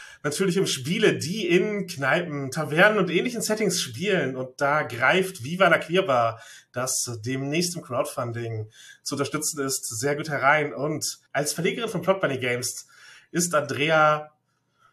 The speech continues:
daran direkt beteiligt. Und sie ist auch eine von zwei Designerinnen dieses Spiels. Die andere ist Sandra Dahlhoff.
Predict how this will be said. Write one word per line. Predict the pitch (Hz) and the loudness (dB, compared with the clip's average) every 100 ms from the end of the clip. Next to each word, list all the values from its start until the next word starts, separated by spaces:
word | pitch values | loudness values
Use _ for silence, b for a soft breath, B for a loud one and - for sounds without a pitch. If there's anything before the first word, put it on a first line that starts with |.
| _ | _
daran | - 151 160 147 | 4 6 6 4
direkt | 143 185 - | 2 0 -2
beteiligt. | - 170 180 - | -2 2 2 2
Und | 160 | -2
sie | 147 | -2
ist | 202 - | 2 2
auch | 135 | 2
eine | - 160 175 170 165 | 2 4 6 4 2
von | - 151 147 151 147 | 0 -2 0 -2 -8
zwei | - - 113 143 | -6 -4 0 0
Designerinnen | 165 131 208 156 147 131 | 2 6 6 6 2 0
dieses | 123 131 | -4 -6
Spiels. | - 131 127 - | -4 -4 -4 -6
Die | - | -6
andere | 147 156 147 | -4 -2 0
ist | 143 - | 0 0
Sandra | 135 131 127 | -4 -4 -4
Dahlhoff. | 117 120 113 107 - | -2 -2 -2 -6 -10